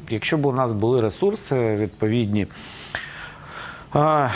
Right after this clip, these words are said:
і давно працювали би над цим, то, напевно, варто було би зараз, е, під, е, лити, е, о-, олії в вогонь внутрішнього протистояння в Росії, а там напруга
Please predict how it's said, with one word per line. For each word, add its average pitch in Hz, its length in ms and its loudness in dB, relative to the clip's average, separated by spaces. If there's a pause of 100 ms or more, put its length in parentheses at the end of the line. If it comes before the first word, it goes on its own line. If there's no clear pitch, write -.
(160)
і 156 80 2
давно 160 280 2
працювали 185 580 2
би 175 160 2
над 165 200 0
цим, 165 420 2 (280)
то, 214 640 4
напевно, 196 540 2
варто 180 340 2
було 160 300 4
би 156 160 2
зараз, 147 680 0
е, 143 300 2 (200)
під, 147 340 0
е, 156 560 4 (760)
лити, 160 440 4
е, 147 320 2 (240)
о-, 139 200 2
олії 139 420 4
в 117 60 2
вогонь 139 720 2
внутрішнього 127 600 2
протистояння 120 800 0
в 113 60 0
Росії, 139 380 0
а 110 80 2
там 147 420 0
напруга 127 680 2